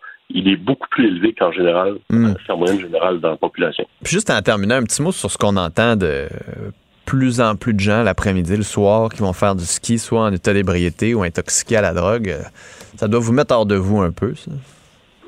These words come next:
Speaker 1: Ben, écoutez, c'est sûr que c'est pas réjouissant. Euh, c'est, c'est un facteur additionnel dans n'importe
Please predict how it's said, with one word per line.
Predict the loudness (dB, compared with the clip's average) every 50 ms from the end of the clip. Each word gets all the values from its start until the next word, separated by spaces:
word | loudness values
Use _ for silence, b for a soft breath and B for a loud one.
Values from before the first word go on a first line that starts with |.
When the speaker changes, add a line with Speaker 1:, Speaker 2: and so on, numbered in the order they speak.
| B B B B B B B B B B B B B
Speaker 1:
Ben, | -6 -6 -6 -6
écoutez, | -10 -8 -4 -4 -2 -2
c'est | 0 0 2
sûr | 2 2
que | 2 0
c'est | 0 0 0
pas | 2
réjouissant. | 2 2 2 2 2 2 2 2 2 2 2 4 4
Euh, | 4 4 4 2 2 0 -4 -8 -4 0
c'est, | 0 0 0 2
c'est | 0 0 2 2
un | 0 0
facteur | 0 -2 -4 -2 -2 -2 0 0
additionnel | -2 -4 -4 -4 -2 2 2 2 2 2
dans | 0 0 0 2
n'importe | 0 0 0 -2 -4